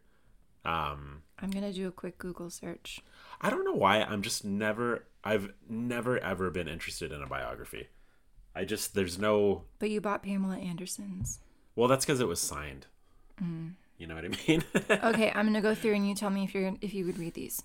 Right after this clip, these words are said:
Speaker 2: Obviously fiction, yes. Mystery.
Speaker 1: Yes.
Speaker 2: Uh, science fiction.
Speaker 1: Yes.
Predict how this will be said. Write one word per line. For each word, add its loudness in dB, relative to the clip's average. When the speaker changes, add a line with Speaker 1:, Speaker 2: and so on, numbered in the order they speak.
Speaker 2:
Obviously -2
fiction, -6
yes. -8
Mystery. -6
Speaker 1:
Yes. -2
Speaker 2:
Uh, -6
science -2
fiction. -10
Speaker 1:
Yes. -6